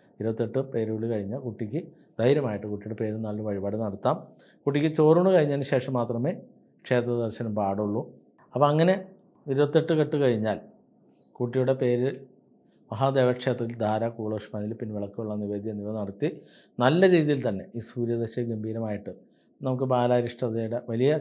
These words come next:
ചപലതയിലേക്ക് എത്തിപ്പെടാതെ നല്ല രീതിയിൽ മുന്നോട്ട് കൊണ്ടുപോകാൻ സാധിക്കും. അപ്പോൾ അതിന് വേണ്ടിയിട്ട് നിങ്ങൾക്ക് എറണാകുളം ജില്ലയിൽ മൂവാറ്റുപുഴ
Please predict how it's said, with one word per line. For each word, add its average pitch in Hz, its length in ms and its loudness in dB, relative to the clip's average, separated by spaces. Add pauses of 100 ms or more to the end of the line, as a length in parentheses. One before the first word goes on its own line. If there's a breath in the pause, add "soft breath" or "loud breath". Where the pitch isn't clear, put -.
ചപലതയിലേക്ക് 107 720 -6
എത്തിപ്പെടാതെ 101 640 -8 (460 soft breath)
നല്ല 104 200 -4
രീതിയിൽ 107 240 -4
മുന്നോട്ട് 107 340 -4
കൊണ്ടുപോകാൻ 104 340 -4 (100)
സാധിക്കും. 98 400 -4 (220)
അപ്പോൾ 143 160 6
അതിന് 165 200 4
വേണ്ടിയിട്ട് 151 340 4
നിങ്ങൾക്ക് 139 300 -2
എറണാകുളം 123 360 0
ജില്ലയിൽ 127 240 0
മൂവാറ്റുപുഴ 117 380 -2